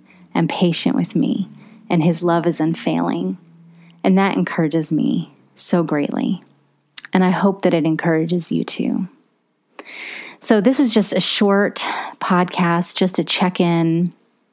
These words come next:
I'd love to know how you're doing. Uh, you can always write to me at podcast at sarahmay dot com.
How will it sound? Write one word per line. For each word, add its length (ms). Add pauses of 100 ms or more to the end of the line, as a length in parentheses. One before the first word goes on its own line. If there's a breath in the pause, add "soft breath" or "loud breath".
(520)
I'd 80
love 220
to 120
know 60
how 160
you're 120
doing. 580 (580 loud breath)
Uh, 160
you 180
can 160
always 240
write 260
to 140
me 220
at 140
podcast 800
at 80
sarahmay 480
dot 220
com. 680